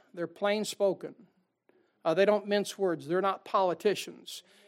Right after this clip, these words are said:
In the Bible, you have politicians and you have orators. An orator, I believe it's in Acts chapter twenty-four, five or six, around there. His name is Tertullus, and he was really smooth.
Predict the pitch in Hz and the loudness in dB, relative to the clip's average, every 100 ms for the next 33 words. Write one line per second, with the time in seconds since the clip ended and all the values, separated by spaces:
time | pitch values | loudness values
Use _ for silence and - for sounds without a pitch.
0 | - 208 208 190 226 240 226 214 202 - | -4 2 2 4 4 6 4 2 -2 -2
1 | 208 208 208 220 220 - 220 175 190 190 | -2 0 0 2 2 0 -6 -6 -4 -2
2 | 180 190 185 220 208 180 175 156 - - | 0 -2 2 2 2 0 -6 -10 -14 -20
3 | - 180 - 208 208 208 208 180 175 175 | -20 -12 0 2 2 0 0 2 0 0
4 | 180 165 180 175 175 - 202 170 - - | -4 -4 -2 0 0 -2 -8 -8 -8 -12
5 | 185 170 - 185 175 - 180 175 147 - | -8 -8 -6 -2 -2 -2 -2 0 -2 -8
6 | 202 - - 185 175 180 175 170 170 - | -8 -8 -6 -4 -2 -2 -4 -4 -4 -6
7 | - 175 - 202 151 - - - _ _ | -8 -12 -4 -2 -2 -4 -8 -8 _ _
8 | _ - 120 170 147 139 190 170 - - | _ -18 -6 -4 -4 -2 0 0 -2 -6
9 | - 170 160 131 120 | -4 -2 -2 -2 -10